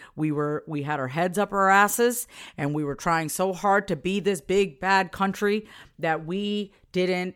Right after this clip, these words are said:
think about who we stepped on to get there. That's it, right? Personal responsibility, forgiveness,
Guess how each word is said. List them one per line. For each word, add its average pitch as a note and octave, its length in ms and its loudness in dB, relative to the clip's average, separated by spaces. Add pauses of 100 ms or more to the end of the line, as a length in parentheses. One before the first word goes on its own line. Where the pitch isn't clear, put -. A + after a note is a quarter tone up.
think E3+ 240 -4
about D3+ 300 -4
who A#3+ 300 -4
we G#3 160 -4
stepped - 440 -4
on C#3+ 240 0
to D3 120 -8
get B2+ 320 -6
there. - 320 -12 (2500)
That's E3 260 -4
it, G#3+ 320 0 (880)
right? A3 360 0 (560)
Personal A3 340 2
responsibility, G3 760 0
forgiveness, F3+ 760 0